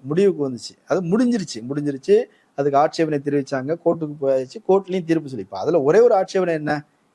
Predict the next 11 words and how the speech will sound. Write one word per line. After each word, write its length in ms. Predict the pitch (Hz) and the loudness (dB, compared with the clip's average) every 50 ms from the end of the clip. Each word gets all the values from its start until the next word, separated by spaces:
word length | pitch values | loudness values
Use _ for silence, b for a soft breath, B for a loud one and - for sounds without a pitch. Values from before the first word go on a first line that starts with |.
| _ _ - | _ _ -2
கிரீமி 280 | 190 233 233 226 214 | 0 0 2 4 4
லேயர்ன்றதை 580 | 190 175 165 160 156 156 151 147 139 135 135 175 | 4 4 4 4 4 2 2 -4 -6 -6 -2 0
அவங்க 180 | 220 220 196 160 - | 0 0 -2 -4 -4
சஜஷன் 340 | 147 156 151 - 160 147 135 127 | -4 -4 -4 -4 -6 -10 -8 -6
பண்ணிருக்கிறாங்க. 500 | 127 135 127 120 120 110 110 117 147 - _ _ _ _ _ _ | -6 -6 -6 -8 -10 -12 -12 -14 -16 -18 _ _ _ _ _ _
அதுக்கு 380 | - - 156 185 294 285 - 262 | -2 0 0 0 0 2 2 2
எதிராக 200 | 254 254 254 247 | 4 4 4 4
தானே 120 | 247 240 | 2 0
நீங்க 160 | 226 220 185 | 0 -4 -2
போராடி 260 | 160 165 165 165 156 143 | 0 2 2 2 0 -2
இருக்கணும். 320 | 135 127 127 139 135 110 | -4 -4 -6 -8 -8 -10